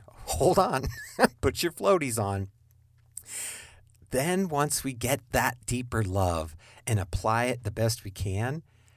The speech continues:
that is the very same love going out to our world. So we have this vertical dimension in our understanding and frameworks of everything with God, and then we have this horizontal dynamic,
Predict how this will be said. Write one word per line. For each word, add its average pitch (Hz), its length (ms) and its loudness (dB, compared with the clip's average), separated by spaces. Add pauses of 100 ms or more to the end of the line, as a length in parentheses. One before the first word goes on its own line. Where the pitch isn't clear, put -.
(200)
that 110 580 6 (100)
is 95 640 -2 (400)
the 92 200 -6
very 95 480 -4
same 90 380 -6
love 95 340 -4
going 85 340 -10
out 80 220 -12
to - 180 -14
our 71 160 -14
world. 76 560 -14 (640)
So 120 240 2
we 117 100 4
have 120 140 4
this 101 160 0
vertical 90 480 -4
dimension 104 680 -2
in 95 80 -4
our 80 200 -8
understanding 90 720 -4
and 73 80 -8
frameworks 98 600 -6
of - 160 -16 (360)
everything 95 460 -4
with 80 180 -12
God, 175 300 6
and 143 140 2
then 92 80 0
we 87 100 0
have 80 220 -2
this 82 240 -4
horizontal 101 720 2
dynamic, 82 840 -4